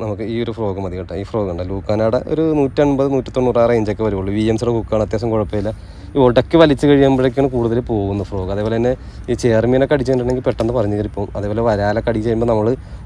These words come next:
ഓവറായിട്ട് നമ്മൾ, ഏഹ്, സ്ട്രൈക്ക് ചെയ്ത് വലിച്ചൊക്കെ കഴിയുമ്പോഴാണ് ഈ, ഈ സോൾ കയറി പോകുന്നത്. ദേ, ദേ, അത് പറഞ്ഞിരിക്കുമ്പോൾ അടുത്ത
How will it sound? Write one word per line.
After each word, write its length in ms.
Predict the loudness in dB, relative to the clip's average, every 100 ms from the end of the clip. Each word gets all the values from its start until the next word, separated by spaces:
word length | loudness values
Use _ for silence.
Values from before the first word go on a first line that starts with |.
| 2
ഓവറായിട്ട് 640 | 6 8 10 10 8 6 4 4
നമ്മൾ, 180 | 4 2 2
ഏഹ്, 100 | 0 0
സ്ട്രൈക്ക് 260 | 2 0 0
ചെയ്ത് 160 | 0 0 0
വലിച്ചൊക്കെ 400 | 0 0 -4 -2 -2
കഴിയുമ്പോഴാണ് 380 | 0 0 0 0
ഈ, 20 | -2 -4 -6
ഈ 20 | -2
സോൾ 220 | 0 2 2
കയറി 180 | 0 -4
പോകുന്നത്. 240 | -6 -6 -8 -12 -12 -2
ദേ, 100 | 2
ദേ, 120 | 2 0 -8 -4
അത് 80 | 0
പറഞ്ഞിരിക്കുമ്പോൾ 440 | 2 4 2 2 2
അടുത്ത 220 | 0 2